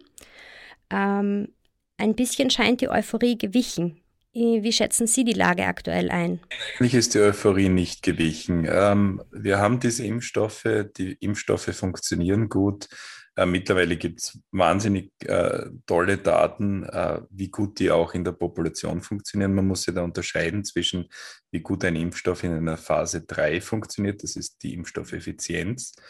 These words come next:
Speaker 2: ähm, und dann, wie gut das wirklich in der Bevölkerung funktioniert unter weniger kontrollierten Bedingungen, das ist die Impfstoffeffektivität.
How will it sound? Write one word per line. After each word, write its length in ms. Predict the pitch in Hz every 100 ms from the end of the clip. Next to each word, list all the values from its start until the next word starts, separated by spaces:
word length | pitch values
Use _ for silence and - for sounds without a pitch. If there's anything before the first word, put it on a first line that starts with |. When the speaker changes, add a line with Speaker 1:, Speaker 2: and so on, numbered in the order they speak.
| - - _ -
Speaker 2:
ähm, 500 | 87 82 87 80 _
und 440 | - 90 90 80 -
dann, 420 | 82 87 90 - -
wie 200 | 92 90
gut 280 | 98 -
das 260 | 85 - -
wirklich 320 | - 98 98 98
in 80 |
der 80 | 90
Bevölkerung 600 | 82 85 104 147 107 92
funktioniert 640 | - 95 - - 87 87 90
unter 260 | 82 82
weniger 340 | 95 131 113 85
kontrollierten 580 | 90 82 90 85 -
Bedingungen, 580 | 90 82 87 90 104 110 - - - _ -
das 60 |
ist 80 | -
die 80 | 92
Impfstoffeffektivität. 1600 | 95 - 92 - - 87 - 85 - 95 90 - 85 82 117 -